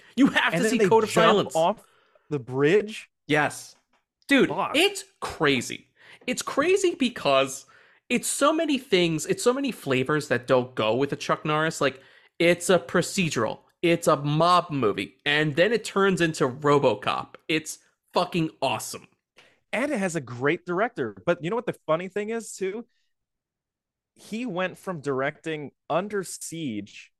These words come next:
Speaker 2: to The Fugitive.
Speaker 1: Yes.
Speaker 2: And if you look at his other movies, he's a really talented director. Like, he
Speaker 1: Yeah.
Speaker 2: hits the
Speaker 1: I like Chain
Speaker 2: seven point ohs.
Speaker 1: Reaction. He did Chain Reaction
Speaker 2: Yeah,
Speaker 1: as
Speaker 2: Chain
Speaker 1: well with,
Speaker 2: Reaction.
Speaker 1: um, Keanu, and that felt really good, too.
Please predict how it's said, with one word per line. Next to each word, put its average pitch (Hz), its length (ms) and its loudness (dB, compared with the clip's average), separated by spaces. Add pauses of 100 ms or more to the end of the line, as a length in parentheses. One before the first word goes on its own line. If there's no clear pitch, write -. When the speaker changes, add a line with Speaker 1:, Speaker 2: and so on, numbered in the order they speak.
(800)
Speaker 2:
to 131 100 -14
The 127 100 -2
Fugitive. 143 760 -8 (360)
Speaker 1:
Yes. - 420 -6
Speaker 2:
And 156 100 -4
if 180 100 -10
you 190 120 -6
look 208 180 -4
at 214 80 -4
his 160 180 -4
other 180 300 -2
movies, 131 340 -4
he's 190 240 -12
a 151 140 -4
really 127 500 -4 (160)
talented 143 440 -8
director. 120 440 -6
Like, 104 280 -6
he 156 140 -8
Speaker 1:
Yeah. 127 100 0
Speaker 2:
hits - 160 -6
the - 340 -8
Speaker 1:
I 175 80 4
like 233 220 2
Chain 269 80 -6
Speaker 2:
seven 202 160 2
point 175 80 4
ohs. 151 60 4
Speaker 1:
Reaction. 139 480 0
He 160 100 -4
did 170 160 0
Chain 143 280 -2
Reaction 123 440 -2
Speaker 2:
Yeah, 120 40 -2
Speaker 1:
as 117 60 -6
Speaker 2:
Chain 160 80 -4
Speaker 1:
well 135 200 2
with, 117 180 -2
Speaker 2:
Reaction. 123 60 -2
Speaker 1:
um, 110 220 -4 (440)
Keanu, 151 460 2
and 110 80 -4
that 156 120 -2
felt 92 220 -4
really 104 220 -2
good, 104 220 -4
too. 135 300 -2